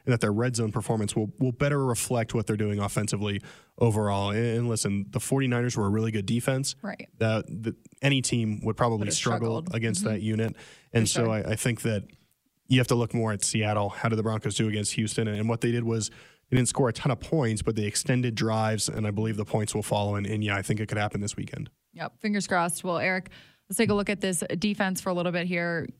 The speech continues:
Speaker 2: As we know, they're on a roll right now. I really wanna highlight Randy Gregory and Bradley Chubb. They're looking like they're gonna be one of the top pass rush duos in this league.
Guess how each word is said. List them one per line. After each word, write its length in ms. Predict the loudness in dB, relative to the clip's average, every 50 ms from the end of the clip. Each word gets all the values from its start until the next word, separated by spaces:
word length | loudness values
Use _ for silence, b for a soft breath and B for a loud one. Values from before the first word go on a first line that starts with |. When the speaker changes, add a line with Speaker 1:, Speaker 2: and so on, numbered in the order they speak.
| _ _ _ 2
Speaker 2:
As 160 | 2 2 2
we 120 | 2 0 0
know, 300 | 0 0 0 0 -2 0
they're 180 | 0 0 0
on 160 | 0 0 0
a 80 | 0 0
roll 260 | 0 -2 -2 -2 -2
right 200 | -2 -2 -2 -2
now. 260 | -2 -2 -2 -2 -2 -2
I 60 | 0
really 220 | 0 0 0 0
wanna 180 | 0 0 -2 -2
highlight 420 | -2 -2 -2 0 0 -2 -2 -4 -6 -10 -14 -6 -2
Randy 240 | 0 0 0 0 0
Gregory 480 | 0 0 0 0 -2 -2 -2 -2 -2
and 140 | -2 -2 -2
Bradley 320 | 0 0 0 0 0 -2
Chubb. 420 | -2 -2 0 0 0 0 0 -2 -6 B B B B B B -4
They're 100 | -2 0
looking 260 | 0 0 0 0 0
like 180 | 0 -2 0
they're 100 | 0 0
gonna 160 | 0 0 0 0
be 140 | -2 -2
one 160 | 0 -2 -2 -2
of 60 | -2
the 100 | -2 -4
top 380 | -4 -4 0 2 2 2 2 0
pass 260 | -2 -2 -2 -2 -2
rush 200 | -2 -2 -2 -2
duos 380 | -2 -2 0 0 0 -2 -4 -4
in 220 | -2 0 0 0
this 220 | 0 0 -2 -2
league. 400 | -4 -2 -2 0 0 -2 -2 -6